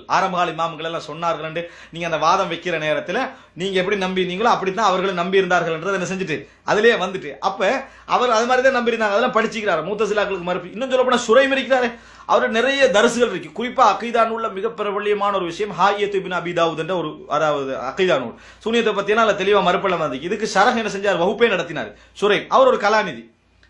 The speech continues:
அவரும் ஒரு மாஹிரல் முவாக்கில் ஒரு கலாநிதி, எல்லாம் பி எச் டி மார், எல்லாம் சட்டத்துறையில பி எச் டி முடிச்சவங்க. நான் தெரிஞ்சு அவங்க வந்து குரலை தவிர வேற எந்த வளத்துக்கும் வைக்கலன்னு சொல்றாங்கடா.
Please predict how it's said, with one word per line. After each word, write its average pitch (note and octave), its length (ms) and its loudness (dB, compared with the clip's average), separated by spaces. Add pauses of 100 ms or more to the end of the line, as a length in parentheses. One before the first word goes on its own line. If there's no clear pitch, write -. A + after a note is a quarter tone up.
அவரும் A3+ 360 2
ஒரு G#3 200 -2
மாஹிரல் A#3+ 420 0
முவாக்கில் A3 360 -2
ஒரு - 100 -8
கலாநிதி, F#3 420 -2 (420)
எல்லாம் A#3+ 220 -4
பி B3 100 -8
எச் C4+ 180 -6
டி B3+ 60 -8
மார், G3 240 -4
எல்லாம் A#3+ 220 -6
சட்டத்துறையில C4 580 0
பி A#3+ 100 -4
எச் A#3 100 -2
டி A#3 60 -4
முடிச்சவங்க. F3+ 400 -6 (400)
நான் G3+ 400 2 (120)
தெரிஞ்சு B3+ 540 -2 (120)
அவங்க A#3 360 0
வந்து A3+ 320 -4 (280)
குரலை A#3+ 380 -2
தவிர A3 260 0 (160)
வேற G3+ 260 0
எந்த G#3 140 0
வளத்துக்கும் F#3 400 -2
வைக்கலன்னு F#3+ 540 -2
சொல்றாங்கடா. E3 560 -4